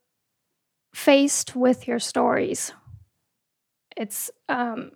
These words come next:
it comes to the surface in a way that, you know, uh, normally you might be unconscious of these stories. Um,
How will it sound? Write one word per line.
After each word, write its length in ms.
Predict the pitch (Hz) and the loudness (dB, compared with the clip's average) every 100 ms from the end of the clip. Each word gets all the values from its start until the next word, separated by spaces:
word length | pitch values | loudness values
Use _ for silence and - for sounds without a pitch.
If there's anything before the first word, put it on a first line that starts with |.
| _ | _
it 140 | 262 - | -10 2
comes 320 | 302 294 277 | 6 6 6
to 140 | - | 0
the 100 | 254 | 0
surface 580 | 247 - 233 254 269 - | 2 4 4 6 2 2
in 120 | 233 | 2
a 80 | 240 | 4
way 320 | 226 220 226 | 6 6 6
that, 420 | 220 214 208 208 _ _ _ - | 4 4 4 2 _ _ _ -4
you 100 | 220 | 0
know, 180 | 208 | 0
uh, 360 | - - - - _ - - _ | -2 -4 -4 -6 _ -20 -20 _
normally 520 | 359 233 240 254 254 | 4 6 8 8 6
you 140 | 233 226 | 4 4
might 260 | 226 226 | 2 2
be 100 | 247 | 0
unconscious 760 | 247 240 247 233 233 - 330 - | 2 0 0 -2 -2 0 -2 0
of 140 | 311 | 0
these 200 | 311 320 | 2 0
stories. 600 | - - 311 330 330 - - _ - - - - - - - - _ _ _ _ _ _ | 0 2 4 4 2 -2 -6 _ -20 -20 -20 -20 -20 -20 -20 -20 _ _ _ _ _ _
Um, 420 | 254 233 226 233 | 6 6 6 2